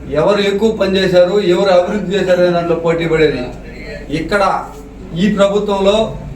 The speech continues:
ఈ సైకోలు రాష్ట్రంలో కానీ, జిల్లాలో కానీ, నియోజకవర్గంలో కానీ కేసులు పెట్టడంలో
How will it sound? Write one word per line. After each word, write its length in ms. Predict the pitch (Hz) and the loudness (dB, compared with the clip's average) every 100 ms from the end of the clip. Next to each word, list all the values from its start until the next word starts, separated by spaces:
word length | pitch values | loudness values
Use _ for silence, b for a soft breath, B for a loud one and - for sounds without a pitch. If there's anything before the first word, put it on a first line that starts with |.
| - - 165 | -14 -12 -6
ఈ 120 | 190 | -2
సైకోలు 600 | 190 202 - 220 - 175 - - - - - | 0 0 2 2 2 0 -4 -14 -18 -16 -8
రాష్ట్రంలో 520 | 135 180 190 208 202 | -2 -2 0 0 2
కానీ, 520 | 190 180 180 208 - - - - - - | 4 2 2 0 -2 -6 -14 -16 -16 -2
జిల్లాలో 440 | 175 196 196 196 | 0 4 4 4
కానీ, 300 | 185 185 196 | 2 0 0
నియోజకవర్గంలో 760 | 196 185 202 - 185 180 175 170 | 2 2 2 2 0 0 2 2
కానీ 340 | 156 151 135 - - - - - - | 2 0 -2 -8 -14 -18 -20 -18 -2
కేసులు 400 | 185 233 233 214 | 0 2 0 0
పెట్టడంలో 800 | 196 190 190 190 185 175 - | 0 0 -2 0 2 2 -2